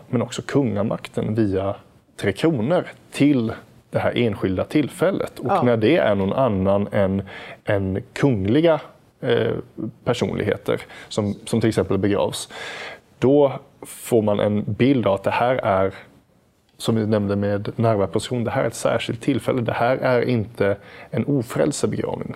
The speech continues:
Speaker 1: Det här är något annat.
Speaker 2: Så det är ljud och rum liksom samverkar till att ge en bild av någonting, ett
Speaker 1: Precis.
Speaker 2: landskap kring någonting. Ska vi komma in lite mer på din avhandling? För du är ju faktiskt en av de få som har forskat med den här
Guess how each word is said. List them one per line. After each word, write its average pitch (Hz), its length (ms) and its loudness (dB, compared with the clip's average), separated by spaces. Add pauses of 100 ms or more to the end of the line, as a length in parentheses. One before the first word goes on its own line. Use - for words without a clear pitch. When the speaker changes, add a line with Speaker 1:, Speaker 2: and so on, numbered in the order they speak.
Speaker 1:
Det 113 60 -2
här 127 180 0
är 107 60 0
något 101 180 -4
annat. - 500 -6
Speaker 2:
Så - 100 -4
det 202 100 2
är 226 100 4
ljud 214 440 2
och 226 140 6
rum 180 340 2
liksom 170 380 -2
samverkar 175 1120 0
till 170 480 0
att 156 260 -8
ge 170 180 -4
en 165 200 -2
bild 175 420 4
av 147 160 2
någonting, 147 540 -4
ett 156 60 -2
Speaker 1:
Precis. 170 160 0
Speaker 2:
landskap 185 680 0
kring 165 120 -2
någonting. 143 400 -4
Ska 254 200 2
vi 269 120 4
komma 285 240 4
in 311 120 6
lite 285 220 4
mer 233 180 4
på 226 120 2
din 202 220 2
avhandling? 233 800 2
För 226 240 4 (400)
du 233 300 2
är - 40 6
ju 277 80 4
faktiskt 208 360 2
en 202 140 6
av 202 60 6
de 208 100 4
få 180 200 2
som 180 140 0
har 175 60 2
forskat - 920 -2
med 190 240 4
den 196 160 2
här 165 240 0